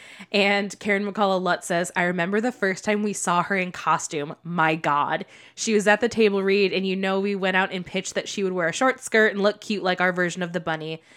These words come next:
The director got her to hair and makeup for the table read for Sony, and when she walked in the room, I almost fell out of my chair.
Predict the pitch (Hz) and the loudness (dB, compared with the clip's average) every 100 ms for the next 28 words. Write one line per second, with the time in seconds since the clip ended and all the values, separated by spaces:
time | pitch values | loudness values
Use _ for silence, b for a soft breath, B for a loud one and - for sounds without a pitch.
0 | b b 196 190 196 - 208 190 196 196 | b b 0 4 2 4 4 6 6 4
1 | 180 196 190 180 175 - 214 185 180 - | 2 2 0 2 2 2 0 -2 -4 -2
2 | 180 185 185 170 170 175 170 - 233 214 | 0 0 0 0 -2 -4 -2 2 4 4
3 | 190 185 185 185 190 214 180 175 - - | 2 0 -2 -2 -2 -2 2 2 2 -2
4 | 202 190 185 180 175 185 196 - 180 175 | 0 2 2 0 0 -2 -4 0 2 4
5 | 170 165 165 - - 160 147 | 2 -2 -4 -4 -2 -2 -2